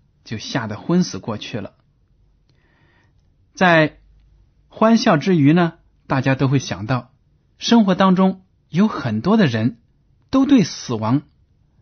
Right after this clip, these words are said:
死了之后发生什么样的事情一无所知。很多的人不相信有什么神啊、鬼啊，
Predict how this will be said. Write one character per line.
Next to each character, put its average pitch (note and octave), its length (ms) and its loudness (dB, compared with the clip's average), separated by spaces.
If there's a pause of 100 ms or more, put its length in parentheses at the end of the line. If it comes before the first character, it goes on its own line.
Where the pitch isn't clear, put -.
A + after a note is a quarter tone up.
死 - 240 -6
了 C#3+ 120 0
之 A#3 180 -4
后 - 400 -2
发 C#3+ 240 -6
生 D3 160 0
什 C3 180 -2
么 C#3+ 60 2
样 C#3+ 140 2
的 B2 60 -6
事 C3 200 -6
情 G#2 240 -8 (360)
一 B2 200 -2
无 A#2+ 160 -4
所 F2 240 -12
知。 - 240 -12 (1800)
很 D#3+ 180 2
多 F#3 140 2
的 F#3+ 100 2
人 C#3+ 320 2 (500)
不 B3 120 0
相 B3 280 2
信 A3+ 300 0 (440)
有 A#2 140 -2
什 C3 160 -4
么 D3 100 4
神 B2 340 0
啊、 C#3 180 0
鬼 G2+ 240 -10
啊， G2+ 180 -16